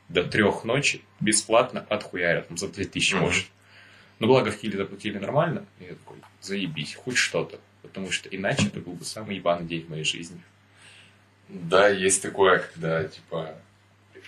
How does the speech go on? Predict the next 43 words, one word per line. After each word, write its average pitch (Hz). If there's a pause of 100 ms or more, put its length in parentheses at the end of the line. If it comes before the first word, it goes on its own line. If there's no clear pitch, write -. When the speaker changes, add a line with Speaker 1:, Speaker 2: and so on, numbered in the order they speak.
(560)
Speaker 2:
Я 92
это 90
называю 82
эффект 82
богача. 78 (140)
Когда 82
у -
тебя 82
в 78
моменте 82
есть 80
какой-то 85
кэш, - (680)
ты -
такой, -
типа, 73 (160)
«Блядь, 78
че, 78
я 76
не 76
работаю, -
что -
ли? - (120)
Могу 82
себе 80
позволить, 76
нахуй». 78
И 90
в 85
итоге 82
вот 78
можешь 85
себе 78
позволить 85
таким -
образом, 92
что -
потом 87
как 80
бичуган 85
доживаешь 85
остаток -
месяца. -